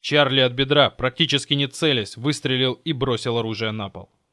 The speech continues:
Он вспомнил о куда более практичном средстве против дриад. В два прыжка оказался возле камина и бережно снял секиру со стены. Оружие легло в руку, как влитое.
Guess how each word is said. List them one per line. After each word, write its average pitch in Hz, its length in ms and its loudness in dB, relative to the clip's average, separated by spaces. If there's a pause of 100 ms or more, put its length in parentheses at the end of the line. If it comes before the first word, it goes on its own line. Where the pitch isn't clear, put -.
(240)
Он 135 180 0
вспомнил 151 580 2
о 131 140 -2
куда 147 220 6
более 139 260 2
практичном 135 720 -4
средстве 127 540 -4
против 123 340 -4
дриад. 107 420 -4 (840)
В 117 100 -6
два 147 220 4
прыжка 156 460 2
оказался 139 680 2
возле 127 320 -2
камина 139 500 0 (300)
и 156 100 0
бережно 131 560 0
снял 123 340 -4
секиру 120 520 -6
со - 120 -10
стены. 107 440 -8 (600)
Оружие 123 460 2
легло 120 340 0
в 107 80 -8
руку, 117 300 -6
как - 300 -8
влитое. 101 580 -8